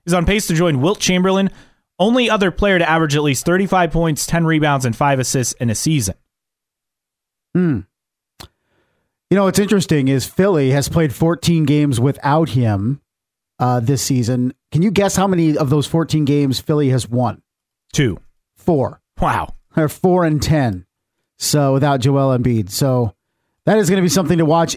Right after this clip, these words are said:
Speaker 2: in the East. The longer he's out, the more it's gonna affect Philly because it's very much, now, I'm not saying it's a one-man team, but it's, it's one of the best players in the N B A out,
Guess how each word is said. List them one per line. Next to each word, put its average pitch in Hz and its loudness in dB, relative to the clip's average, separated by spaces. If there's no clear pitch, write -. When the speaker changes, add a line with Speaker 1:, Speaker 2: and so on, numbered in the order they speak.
Speaker 2:
in 180 2
the 151 0
East. 156 0
The 143 0
longer 160 2
he's 151 2
out, 143 0
the 151 2
more 147 2
it's 139 -2
gonna 131 0
affect 120 -4
Philly 113 -2
because 135 0
it's 117 -2
very 160 2
much, 143 0
now, 202 2
I'm 208 0
not 202 2
saying 185 0
it's 175 -2
a 160 -2
one-man 160 0
team, 160 -2
but 147 0
it's, - -6
it's 156 -2
one 185 2
of - 2
the 170 2
best 170 0
players 165 2
in 143 0
the 156 2
N 151 0
B 147 2
A 139 0
out, 160 0